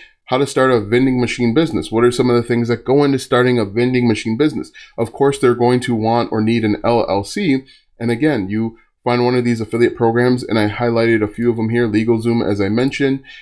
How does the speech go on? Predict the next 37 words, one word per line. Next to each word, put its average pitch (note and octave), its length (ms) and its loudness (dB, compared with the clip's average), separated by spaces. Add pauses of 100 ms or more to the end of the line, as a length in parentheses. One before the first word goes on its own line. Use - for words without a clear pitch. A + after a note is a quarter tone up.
(140)
There's A2 200 -2
also A#2+ 400 0
Incorporate A#2 680 0
dot G2+ 220 -2
com. A#2+ 540 -2
They A#2 200 2
have, A2+ 380 0 (340)
uh, G#2+ 160 -2
an A2+ 160 -2
affiliate A#2 400 0
network, B2+ 480 0
earn A2+ 160 -2
a G#2+ 60 -2
hundred A#2 240 0
dollar A2 240 2
commission A#2 600 -2 (320)
per C3 260 2
completed A#2 560 0
sale. A#2+ 340 -2 (280)
But C3+ 120 0
if C3+ 140 -2
we D#3 120 4
come D#3 200 -4
back C3 240 0
over F3+ 200 0
here, A2 360 0 (200)
you C3+ 140 -2
could D#3+ 280 -2
see, D#3+ 320 -4
simply D#3 320 0
teach - 280 -6
people B2+ 220 2
how D3 240 0
to D#3 160 -4
start C3+ 420 0
a A2 80 -4
business, B2+ 520 0